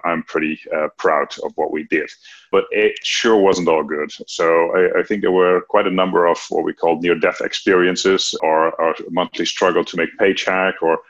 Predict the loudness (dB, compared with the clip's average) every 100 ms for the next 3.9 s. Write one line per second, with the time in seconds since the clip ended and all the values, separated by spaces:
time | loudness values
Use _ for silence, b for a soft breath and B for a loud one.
0 | b -8 -2 0 0 2 0 -2 -4 0
1 | 2 0 -4 -6 -4 -6 -8 -8 -6 -2
2 | 0 -2 -6 -4 0 0 -2 -4 -2 2
3 | 2 2 -2 0 -4 -2 -2 -2